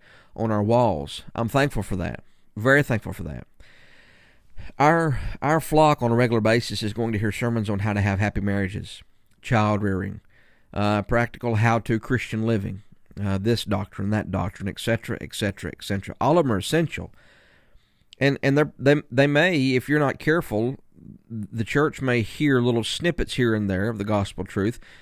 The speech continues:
but maybe it's never really made plain to these folks who are sitting at your feet, um, who Jesus is and exactly what he's done for sinners. It's often said that if Jesus is, if Jesus' name isn't,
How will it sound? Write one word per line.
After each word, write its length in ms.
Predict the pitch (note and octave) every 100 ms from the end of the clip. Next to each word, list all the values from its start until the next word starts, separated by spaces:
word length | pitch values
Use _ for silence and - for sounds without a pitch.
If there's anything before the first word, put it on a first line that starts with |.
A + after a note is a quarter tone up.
| - -
but 120 | B2+
maybe 240 | D3 F#3+
it's 120 | G3 F#3
never 200 | F#3 F#3
really 120 | F3+
made 200 | E3 C#3+
plain 260 | C#3 E3
to 60 | G3+
these 200 | C3+ G2+
folks 540 | - G2 G#2+ - - - G#2+
who 120 | B2+
are 80 | B2
sitting 460 | - C3+ B2+ A#2+ -
at 220 | A#2 A#2
your 240 | - A2 D#3+
feet, 440 | - E3 A#2+ - - - - - - - -
um, 560 | A#2 A#2+ B2 B2 A#2 - _ _ _ G#2+
who 140 | C3+
Jesus 420 | A2+ B2 B2 D#3
is 300 | G2 E2+ G#2
and 100 | G#2+
exactly 420 | G#2 F#2+ G#2+ G#2 A2
what 160 | A2
he's 140 | G#2+ G2+
done 140 | G2+
for 140 | G2
sinners. 460 | G#2+ F#3+ C#3 - - - - - _ -
It's 120 | A2
often 260 | A#2 G#2+
said 240 | G2+ A2 A2+
that 100 | G#2+
if 100 | G2
Jesus 420 | A2+ B2 A2+ G2+
is, 220 | G2 - -
if 160 | G2
Jesus' 500 | - B2 C#3+ A#2 G2+
name 300 | G2+ A2+ A#2
isn't, 280 | G#2 G2 G2